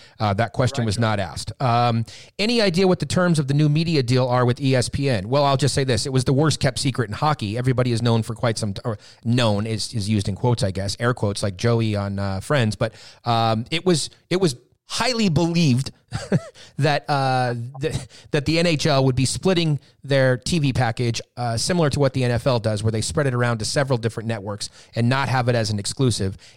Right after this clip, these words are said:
Speaker 1: And E S P N with their, uh, streaming platform, E S P N Plus, um, they're looking for content. That's really what this is, deal is largely about for them, much like the deal that they did with the U F C.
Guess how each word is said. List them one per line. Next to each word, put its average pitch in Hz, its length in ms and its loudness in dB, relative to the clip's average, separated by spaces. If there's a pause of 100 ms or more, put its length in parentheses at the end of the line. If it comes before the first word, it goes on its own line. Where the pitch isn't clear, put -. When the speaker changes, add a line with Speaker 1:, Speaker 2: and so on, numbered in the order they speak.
Speaker 1:
And 135 180 -2
E 190 140 2
S 156 140 0
P 156 200 -2
N 147 80 0
with 127 140 -2
their, 123 240 2 (240)
uh, 110 180 0
streaming 202 420 -2
platform, 104 560 -4
E 147 120 2
S 139 160 0
P 143 160 -2
N 113 120 0
Plus, 135 400 0 (400)
um, 120 280 0
they're 156 180 2
looking 151 320 0
for 127 140 -4
content. 139 560 -2
That's 127 240 -2
really 143 240 0
what 127 160 0
this - 180 -2
is, 117 80 -4
deal 135 460 0
is 113 240 -2
largely 123 480 2
about 117 320 0
for 127 100 -2
them, 113 400 2 (260)
much 139 280 0
like 135 140 0
the - 60 -4
deal 127 200 2
that 113 120 0
they 120 120 0
did 117 180 -2
with 110 120 -2
the 110 80 -4
U 120 120 4
F 107 100 2
C. 127 380 0